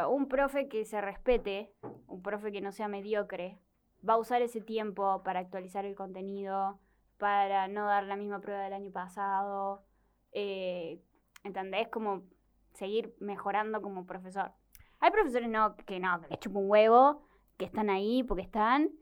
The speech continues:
eh, y perdónenme, porque existen, eh, y eso sí, te van a dar la misma prueba del año pasado, entonces si vos tenés un amigo del año, del año anterior, ya tenés la materia hecha, eh, que eso sí, tienen hasta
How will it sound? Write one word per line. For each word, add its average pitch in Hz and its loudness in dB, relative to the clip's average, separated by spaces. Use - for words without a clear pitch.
eh, 190 0
y 185 -8
perdónenme, 220 4
porque 233 6
existen, 277 6
eh, 196 2
y 220 0
eso 285 0
sí, 254 0
te 202 -4
van 214 0
a 214 0
dar 214 0
la 208 -2
misma 226 -2
prueba 214 0
del 208 2
año 208 -2
pasado, 269 2
entonces 233 -2
si 214 -6
vos 214 -4
tenés 208 -4
un 202 0
amigo 202 0
del 196 -2
año, 196 -2
del 190 -2
año 208 2
anterior, 247 2
ya 214 2
tenés 202 -2
la 196 2
materia 202 0
hecha, 311 2
eh, 196 0
que 233 4
eso 294 0
sí, 269 0
tienen 196 0
hasta 156 -10